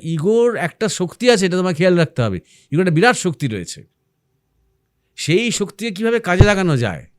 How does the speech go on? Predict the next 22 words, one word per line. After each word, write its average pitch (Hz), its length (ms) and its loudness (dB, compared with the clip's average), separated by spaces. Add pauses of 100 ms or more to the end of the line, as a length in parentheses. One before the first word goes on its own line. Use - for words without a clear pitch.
(580)
শেষ 208 300 2
পর্যন্ত 240 540 -4
গিয়ে 262 440 -2
ইগো 226 160 0
ডিজলভ 180 440 0
করবে, 80 360 -10 (520)
তার 185 140 0
আগে 208 180 0
ইগোকে 220 260 -2
কাজে 208 200 2
লাগাতে 220 320 0
হবে। 95 260 -6 (2250)
ইগোটা 175 300 2
শুধু 208 320 -2
"আমি 185 240 4
খাবো, 214 400 4
আমি 180 240 2
ভালো 208 200 4
থাকবো", 214 360 0
আমি 202 320 -2
এর 220 80 0
মধ্যে 220 300 -4